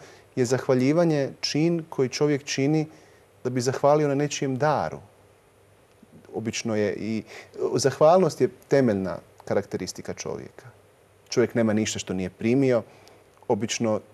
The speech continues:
prva stvar koju majka i otac nauče svoje dijete je da zna reći hvala. Zato jer to su one najvažnije riječi u životu. Molim, hvala, oprosti. Evo, hvala. Čovjek je biće koje je toliko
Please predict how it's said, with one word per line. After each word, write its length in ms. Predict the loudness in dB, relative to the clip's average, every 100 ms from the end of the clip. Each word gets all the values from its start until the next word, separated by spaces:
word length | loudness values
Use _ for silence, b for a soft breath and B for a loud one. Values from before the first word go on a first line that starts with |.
| _ _
prva 200 | 2 4
stvar 320 | 2 4 2 2
koju 200 | -2 0
majka 500 | 2 2 -2 -4 -4
i 100 | -4
otac 360 | -2 0 -2 -4
nauče 380 | 0 0 0 -4
svoje 240 | 0 0
dijete 360 | 4 4 4 0
je 40 |
da 80 | 0
zna 160 | -2 -2
reći 220 | -2 -4
hvala. 380 | -2 -2 -2 -12 -20 b b b b b b b b _
Zato 260 | -4 -2 2
jer 340 | 4 4 2 -4 -12 _ -8
to 140 | -4
su 180 | -4 -6 -6
one 260 | -4 -4 -8
najvažnije 1500 | -4 0 2 0 -2 -8 -18 _ -18 -4 2 4 4 2 0
riječi 360 | 2 0 -2 -8
u 40 |
životu. 500 | -8 -8 -8 -12 -18 -20 -18 -6
Molim, 440 | 0 0 0 -4
hvala, 460 | -4 0 0 0 -4
oprosti. 640 | -4 -2 -2 -4 -10 -16 B B B B B
Evo, 140 | -6 -6
hvala. 460 | -2 2 2 0 -10 -20 _ _ _ _ _ _
Čovjek 360 | -2 2 2 0
je 60 |
biće 400 | 0 2 2 -2
koje 220 | 0 0
je 60 | 0
toliko 400 | 2 0 0